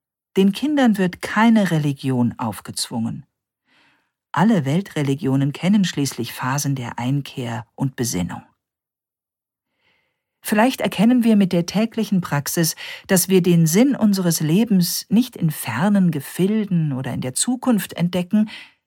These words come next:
sondern genau hier und jetzt, an dem Ort, an dem wir gerade sitzen.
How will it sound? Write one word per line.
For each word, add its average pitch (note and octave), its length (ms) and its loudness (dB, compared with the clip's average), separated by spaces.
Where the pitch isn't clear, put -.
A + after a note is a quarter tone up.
sondern G3 240 2
genau G3+ 400 2
hier A3+ 240 2
und G3+ 120 -2
jetzt, - 420 -8
an D3+ 160 2
dem A#3 300 4
Ort, D3+ 340 0
an D#3 140 0
dem C#3 160 0
wir A#2+ 100 -4
gerade C3 400 -2
sitzen. - 460 -8